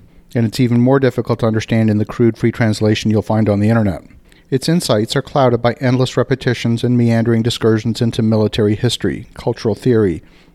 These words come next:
and attacks on U S policy. The two authors, Colonels Zhao Liang and Wang Xiangxi, get tangled into semantics and draw on faulty citations and unsourced references. So the book by Brigadier General Robert Spalding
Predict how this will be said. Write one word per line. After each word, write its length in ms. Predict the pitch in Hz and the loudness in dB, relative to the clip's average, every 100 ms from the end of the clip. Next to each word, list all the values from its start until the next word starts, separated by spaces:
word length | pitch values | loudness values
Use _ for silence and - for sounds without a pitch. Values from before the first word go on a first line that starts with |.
| _ | _
and 140 | 139 123 | -2 -2
attacks 380 | - 117 110 117 | 0 -2 0 0
on 100 | 113 | 0
U 140 | 107 | 0
S 100 | 98 | -2
policy. 600 | - 120 113 - 82 - - - - - | -4 -2 -2 -2 -6 -8 -18 -20 -20 -8
The 100 | 139 | -6
two 180 | - 160 | -2 2
authors, 440 | 127 123 143 151 | 2 2 0 -2
Colonels 420 | - 127 110 113 - | -4 -2 0 -2 -6
Zhao 300 | 131 110 101 | -2 0 2
Liang 480 | 113 131 135 139 135 _ | 2 2 2 0 -4 _
and 140 | 117 113 | -2 2
Wang 220 | 120 120 | 2 0
Xiangxi, 640 | - 107 104 - 147 165 - _ _ | -2 -2 -2 0 0 -2 -6 _ _
get 160 | 151 - | -4 -2
tangled 380 | 156 147 123 120 | -2 2 2 0
into 180 | - | -2
semantics 600 | 123 131 123 123 113 - | -2 0 0 0 -2 -4
and 100 | 104 | -2
draw 140 | 110 117 | 0 0
on 100 | 117 | 0
faulty 340 | 123 117 127 | 0 0 -2
citations 760 | - 110 - 127 117 101 98 131 | 0 -2 0 0 0 -2 -4 -2
and 120 | 117 | 0
unsourced 440 | 110 - 104 - | 0 0 -2 0
references. 640 | 113 113 110 - 71 - - - - - _ | 0 0 -2 -6 -8 -8 -12 -20 -20 -20 _
So 100 | 135 | -4
the 80 | 127 | 0
book 200 | 160 - | 0 0
by 100 | 139 | 0
Brigadier 400 | 143 135 135 127 | 2 2 2 0
General 380 | 139 127 127 113 - | 2 0 0 -4 -4
Robert 300 | 123 113 - | -2 -2 -4
Spalding 500 | - 170 143 107 | 0 0 2 0